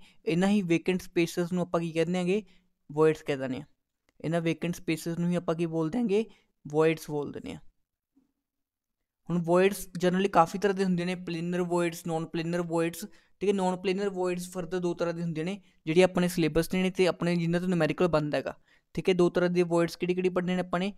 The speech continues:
ਇੱਕ ਹੁੰਦੇ ਨੇ ਆਪਣੇ ਕੋਲ tetrahedral voids, ਇੱਕ ਹੁੰਦੇ ਨੇ ਆਪਣੇ ਕੋਲ tetrahedral voids,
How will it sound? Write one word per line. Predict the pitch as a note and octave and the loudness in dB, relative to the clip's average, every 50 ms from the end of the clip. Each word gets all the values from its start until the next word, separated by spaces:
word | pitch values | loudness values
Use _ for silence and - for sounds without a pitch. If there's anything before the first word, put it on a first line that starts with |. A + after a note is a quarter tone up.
| - _ _ _ _ - | -12 _ _ _ _ -8
ਇੱਕ | F#3+ - - - | -8 -6 -2 0
ਹੁੰਦੇ | F3 F3 E3 F3 | 0 0 2 2
ਨੇ | F3 F3 | 2 0
ਆਪਣੇ | F3 - F3 F3 | 0 -2 -2 0
ਕੋਲ | F3+ F#3 F3+ F3+ - _ _ - | 2 0 0 0 -6 _ _ -2
tetrahedral | D#3+ D#3 D3+ - - - E3 E3 F3 E3 F3 F3+ F#3 F3+ | -2 -2 -2 -2 -2 -2 0 0 0 2 2 2 2 2
voids, | F3+ F#3 F#3+ F#3+ F#3+ - - - - - _ _ _ _ _ _ _ _ _ _ _ _ _ _ _ _ _ _ _ _ _ _ _ _ _ _ _ _ _ - | 2 2 2 0 -2 -6 -14 -16 -18 -20 _ _ _ _ _ _ _ _ _ _ _ _ _ _ _ _ _ _ _ _ _ _ _ _ _ _ _ _ _ -8
ਇੱਕ | D3+ D#3 - | -8 -4 -2
ਹੁੰਦੇ | F3 E3+ E3+ E3+ | -2 0 0 0
ਨੇ | E3+ | 0
ਆਪਣੇ | E3 - E3+ D#3+ | -2 0 0 0
ਕੋਲ | E3+ E3 - D#3 | 0 0 2 0
tetrahedral | D3 D3 - D3+ E3 E3+ E3 E3+ F3+ F#3 F3+ | 0 0 0 -2 0 0 0 0 0 0 2
voids, | F3+ F#3 F#3+ F#3+ F#3 | 2 2 2 0 -2